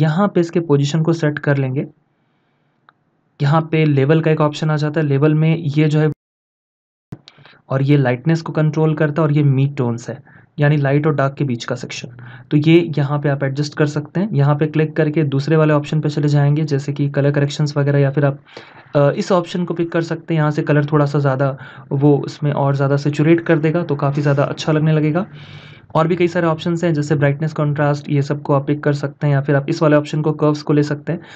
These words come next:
और यहाँ पे ब्लू को मैं हाईलाइट कर देता हूँ, इसे थोड़ा सा अप कर देंगे जिससे कि वो थोड़ा ज़्यादा हाईलाइट हो जाए। तो आप चाहें तो इन सभी ऑप्शंस को अच्छे से यूज़ कर सकते हैं अपने डिज़ाइन को बेहतर बनाने के लिए। तो उम्मीद करता हूँ ये वीडियो आपको इंटरेस्टिंग and यूज़फुल लगा होगा। बाकी सारे चेंजेस के साथ आप एक बार प्रैक्टिस कर लोगे। कोई डाउट है तो कमेंट करके मुझे बताइए। Photoshop के डिटेल्स के लिए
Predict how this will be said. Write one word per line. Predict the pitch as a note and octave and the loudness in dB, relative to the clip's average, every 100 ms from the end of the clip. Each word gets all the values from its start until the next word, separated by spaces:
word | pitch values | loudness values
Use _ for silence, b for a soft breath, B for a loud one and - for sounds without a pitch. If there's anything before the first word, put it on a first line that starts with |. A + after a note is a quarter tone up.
| B | B
और | C#3+ | 2
यहाँ | C#3+ C#3+ | 4 4
पे | D#3+ | 2
ब्लू | C#3 D3+ | 2 2
को | D#3+ | 2
मैं | D#3 | 0
हाईलाइट | D3 C#3+ D3 | 2 2 0
कर | D#3 C#3+ | 0 0
देता | C#3 C#3 | 0 0
हूँ, | D#3 B B | -4 B B
इसे | C#3+ D3+ | -6 0
थोड़ा | D3+ | 0
सा | D3 - | 0 0
अप | D#3 D3+ | -4 -2
कर | D#3+ | -2
देंगे | D3 D3 D#3+ | 0 0 -2
जिससे | C#3+ C#3+ | -2 -4
कि | |
वो | D3 | -2
थोड़ा | C#3+ C#3+ | 0 2
ज़्यादा | C3+ C3+ D3 | 2 2 2
हाईलाइट | D3+ D3+ D3+ | 2 2 2
हो | |
जाए। | D3 D3 - B B B B B _ - | 0 0 -4 B B B B B _ -12
तो | - - - | -12 -10 -4
आप | D#3 | -4
चाहें | D#3 E3 D#3+ E3+ | 0 2 4 4
तो | E3+ | 4
इन | D#3 | 4
सभी | D#3 D#3 | 4 2
ऑप्शंस | D3+ D3 F3 E3+ | 2 0 -4 -6
को | - | -6
अच्छे | D3 | -6
से | D#3 D#3+ | -4 2
यूज़ | D3 D3+ | 2 2
कर | D#3 | 0
सकते | D3 D#3 | 0 -2
हैं | D3+ | -2
अपने | D#3 | 0
डिज़ाइन | D3 C#3 C#3+ | 2 2 2
को | E3+ | 2
बेहतर | C#3+ B2 | 2 0
बनाने | A#2+ A2+ A2+ | -6 -8 -10
के | - | -12
लिए। | D3 D3+ _ _ _ _ _ _ _ _ _ - B B B B - | -14 -16 _ _ _ _ _ _ _ _ _ -20 B B B B 0
तो | D#3+ | 2
उम्मीद | - D3+ D#3 F#3 | 4 4 6 4
करता | - F3 F#3 | 4 2 2
हूँ | E3+ | 2
ये | |
वीडियो | D3 D#3+ | 4 2
आपको | D#3+ | 2
इंटरेस्टिंग | D#3 C#3 D3 - E3+ | 0 0 -2 -2 0
and | D#3+ | 2
यूज़फुल | C#3 C#3+ D#3 | 2 0 2
लगा | E3 D#3+ | 4 4
होगा। | D#3+ D#3 F3 | 4 4 4
बाकी | C#3+ C#3+ | 2 0
सारे | D#3+ D3+ | -2 -2
चेंजेस | D3+ C#3+ D#3 | -2 -2 -2
के | D#3+ | 0
साथ | E3 D#3+ D3 | 2 2 2
आप | C#3+ | 0
एक | C#3+ | 0
बार | C#3+ | -2
प्रैक्टिस | C#3+ C#3 F3 E3+ | -2 -2 -2 0
कर | E3 | 0
लोगे। | D#3+ D#3+ G3+ | 2 0 0
कोई | D3 | 0
डाउट | C3 D#3 E3 | 2 0 0
है | |
तो | E3+ | -4
कमेंट | D#3 D3 D3 | -4 -2 -2
करके | C#3 C#3 | -4 -4
मुझे | C#3 C#3+ | -2 -2
बताइए। | C3+ C#3 D#3+ | -2 0 0
Photoshop | E3 D3+ D#3 D#3 | 0 -2 0 -2
के | D#3+ | -2
डिटेल्स | C3+ D3 D3 | -2 0 0
के | - | 0
लिए | D#3 B3+ | -2 -2